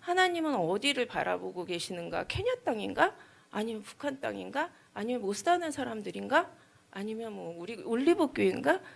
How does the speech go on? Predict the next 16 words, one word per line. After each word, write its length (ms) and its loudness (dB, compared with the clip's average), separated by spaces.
아니면 220 2
목사님인가? 500 -2
아, 60 2
뭐 100 2
이런 340 4
시선들에 680 2
대해서 300 -2
굉장히 520 -4
관심이 520 4
많았었거든요. 760 -2
하나님의 560 2
시선, 500 0
그건 300 4
어디에 340 4
있는 280 -2
것인가라고 1160 -2